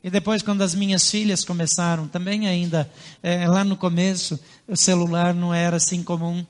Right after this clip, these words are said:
E, e a gente queria o telefone, tava sempre ocupado, sempre ocupado, sempre ocupado. Dava briga em casa porque não desligava a porcaria do telefone.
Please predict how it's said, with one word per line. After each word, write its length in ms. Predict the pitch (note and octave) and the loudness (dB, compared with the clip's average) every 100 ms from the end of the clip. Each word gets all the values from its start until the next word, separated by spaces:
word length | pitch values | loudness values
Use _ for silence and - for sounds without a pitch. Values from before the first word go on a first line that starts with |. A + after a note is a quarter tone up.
| - - - | -14 -20 -8
E, 580 | F#3 F#3 F#3+ F#3+ F3 E3+ | -2 -2 -2 -4 -2 0
e 40 | |
a 80 | F3 | 0
gente 320 | E3 F#3 F#3 | 0 -2 -2
queria 280 | - F#3+ F#3 | -4 -2 0
o 20 | |
telefone, 420 | F#3 F#3 E3+ G3 F#3+ | 0 0 2 0 0
tava 220 | F#3 F3+ | 0 2
sempre 320 | - G#3 G#3 | 2 0 -4
ocupado, 520 | - E3+ F#3 F#3 F3+ | -6 -8 -2 -2 0
sempre 360 | D#3+ G3 F#3+ G3 | -2 0 -4 -6
ocupado, 520 | F3 - E3+ F3+ E3+ | -10 -6 0 0 0
sempre 360 | D#3 F#3 F3+ F#3+ | -2 -2 -4 -8
ocupado. 500 | E3+ - E3+ F3 A3+ - _ _ _ _ _ _ _ _ | -12 -2 0 0 -4 -20 _ _ _ _ _ _ _ _
Dava 300 | - F#3+ F3+ | -4 0 2
briga 380 | F#3 F#3 G#3+ G#3 | 2 2 2 2
em 100 | F#3 | 0
casa 380 | F#3+ F#3+ F#3+ F3 | 2 2 2 0
porque 260 | - F#3 F#3+ | -6 -2 0
não 160 | F#3 | 0
desligava 500 | D#3+ F3 E3 F#3 F3+ | -2 -2 2 2 2
a 40 | F3+ | 0
porcaria 500 | G3+ G3+ F#3 F#3+ F#3 | -2 -2 0 0 0
do 80 | |
telefone. 540 | F#3 E3 D3+ E3+ F#3 | 0 -2 -2 -2 -4